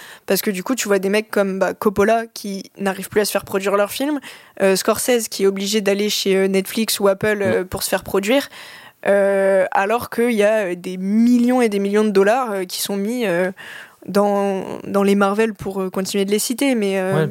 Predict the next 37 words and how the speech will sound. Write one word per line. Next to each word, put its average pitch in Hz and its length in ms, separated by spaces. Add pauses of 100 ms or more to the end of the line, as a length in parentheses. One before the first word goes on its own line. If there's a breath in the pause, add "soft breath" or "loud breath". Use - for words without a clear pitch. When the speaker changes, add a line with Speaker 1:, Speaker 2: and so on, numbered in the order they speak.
Speaker 3:
puis, 117 320
euh, 113 200 (180)
quand 123 140
tu - 180
vois 131 400
qu'il 117 260
y 110 100
a 110 40
des, 110 540
des 113 260
gens 110 140
comme 107 420
Netflix, 113 420
enfin, 113 120
des 113 320
prods - 240 (560 loud breath)
comme 127 140
Netflix 139 420
qui 131 260
de 131 100
plus 127 220
en 131 80
plus, 135 240
bon, 123 100
c'est - 140
plus - 140
pour 135 100
les 120 80
séries, 123 300
je - 60
crois, - 140
maintenant, 120 280
mais 110 180 (560 loud breath)
qui - 160
font 135 400
appel, 127 320
euh, 117 160